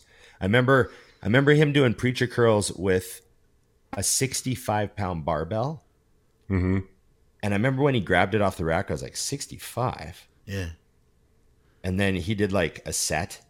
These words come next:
Speaker 1: Like, he, he had already been training, but I just showed up.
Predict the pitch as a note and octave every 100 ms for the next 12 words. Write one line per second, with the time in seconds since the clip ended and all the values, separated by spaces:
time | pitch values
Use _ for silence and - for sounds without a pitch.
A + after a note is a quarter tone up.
0 | _ _ F2 - G#2+ E2+ - G#2 G#2 A2
1 | G#2+ F#2+ E2+ G2+ F#2+ D#2+ D#2 D#2+ D#2 -
2 | E2 D2+ D#2 -